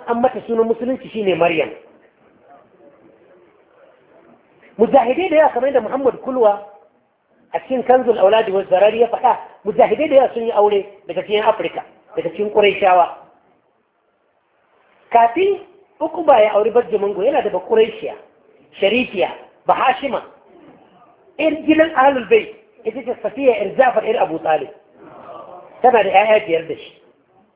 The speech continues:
Da ya auri Bajjo Mango, sai Allah ya ba su ƴaƴa shida. Abu Ba-, Muhammad da Abubakar da Umar da Usman da Ali da Fatima.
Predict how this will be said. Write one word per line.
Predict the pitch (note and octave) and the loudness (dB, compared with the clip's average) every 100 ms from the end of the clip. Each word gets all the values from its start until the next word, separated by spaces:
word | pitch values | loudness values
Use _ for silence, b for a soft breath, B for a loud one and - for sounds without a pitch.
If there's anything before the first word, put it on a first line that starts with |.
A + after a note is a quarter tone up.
| _ _ _ _ _ _ _ _ - | _ _ _ _ _ _ _ _ 0
Da | G3+ | 2
ya | E4+ F#4 | 4 4
auri | C#4 | 4
Bajjo | A3 D4 B3 | 2 0 0
Mango, | A#3+ B3 A3+ | -2 -2 -6
sai | B3 | -10
Allah | - B3+ | -8 -4
ya | |
ba | G3+ G#3+ | -2 -2
su | G#3+ | -4
ƴaƴa | F#3 F3+ - | -2 -2 -2
shida. | - C#3+ - _ - - - _ _ _ _ _ _ - _ _ _ _ - | -8 -8 -12 _ -20 -20 -20 _ _ _ _ _ _ -20 _ _ _ _ -2
Abu | E3 A#3+ | 0 4
Ba-, | C4+ | 4
Muhammad | G3 F#3 - A3 F3 - _ _ _ _ _ _ _ _ - | 2 0 0 0 -2 -6 _ _ _ _ _ _ _ _ -4
da | F3+ | 0
Abubakar | F#3+ A#3+ A#3+ G#3 - - _ _ _ _ _ | 2 2 2 0 -2 -8 _ _ _ _ _
da | D3+ F#3 | -4 0
Umar | A#3+ A#3+ F#3+ - - _ _ - _ - | 4 4 2 -2 -20 _ _ -20 _ -4
da | - | -2
Usman | G3 - A3 A#3 - - - - - - - | -2 0 0 0 -4 -16 -20 -20 -20 -12 -4
da | A3 | 0
Ali | G#3+ A#3 D4 E4 - - - - | 2 2 0 -2 -8 -20 -18 -4
da | F#3 | 0
Fatima. | - A3+ A3 F#3+ | 2 0 0 -8